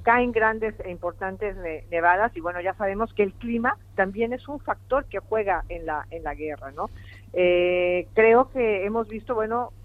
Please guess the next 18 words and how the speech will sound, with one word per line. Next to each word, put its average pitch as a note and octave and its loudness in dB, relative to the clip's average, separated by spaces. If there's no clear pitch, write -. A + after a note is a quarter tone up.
a, F3+ 0
a F#3+ -8
un A3 -6
ejército, B3 -6
eh, F3 -4
en F#3+ -4
una A#3 -2
guerra A#3 0
convencional G3 -2
del F#3 0
siglo B3 2
veintiuno G#3+ 0
que A3 -6
nos F#3 -6
está A3 0
dejando A3 -2
muchas, A#3+ 0
eh, F3 0